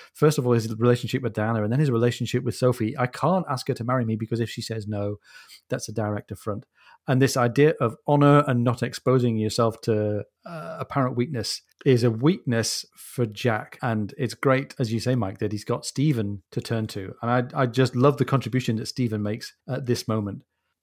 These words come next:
Jack doesn't want to go asking the Americans for a favor. He knows that the thing that the Americans need as sort of a quid pro quo is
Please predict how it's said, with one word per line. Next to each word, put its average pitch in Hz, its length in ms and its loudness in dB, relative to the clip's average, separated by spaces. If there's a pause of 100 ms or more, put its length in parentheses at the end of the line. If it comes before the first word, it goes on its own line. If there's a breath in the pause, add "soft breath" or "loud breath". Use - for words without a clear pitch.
(180)
Jack - 420 -2
doesn't 156 260 4
want 147 140 0
to - 80 -4
go 123 260 4
asking 123 360 0
the 117 80 4
Americans 113 420 0
for 104 160 -6
a 101 60 -6
favor. 107 560 -2 (420 soft breath)
He 139 180 2
knows 139 360 6
that 143 100 4
the 127 80 0
thing 139 240 4
that 135 120 2
the 127 100 2
Americans 117 420 2
need 117 240 2
as 110 180 2
sort 147 300 2
of 113 80 0
a 113 80 2
quid - 300 -2
pro 110 180 -2
quo 104 460 0 (340 loud breath)
is 110 340 2